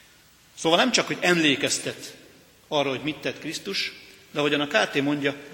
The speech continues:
valami titokzatos módon egyesülünk is a Krisztussal, mint az ő teste. Pál erről beszél máshol is, amikor azt mondja, emlékeim szerint egy Korintus tizenkettő,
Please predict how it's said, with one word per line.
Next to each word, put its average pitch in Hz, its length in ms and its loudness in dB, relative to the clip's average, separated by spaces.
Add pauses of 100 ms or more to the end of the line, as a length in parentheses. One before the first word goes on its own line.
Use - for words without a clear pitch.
(280)
valami 160 300 2
titokzatos 139 720 2
módon 135 540 0 (800)
egyesülünk 123 600 0
is - 120 -4
a 131 40 -8
Krisztussal, - 680 -6 (1160)
mint 147 220 0
az 131 100 2
ő 135 120 2
teste. - 420 -4 (1040)
Pál 170 200 6
erről 147 220 6
beszél 147 320 2
máshol 131 380 2
is, 135 140 0
amikor 131 280 0
azt 135 220 0
mondja, 139 320 2 (1600)
emlékeim 135 380 -2
szerint 127 460 -4
egy 143 140 -8
Korintus 123 380 -8
tizenkettő, 135 720 -8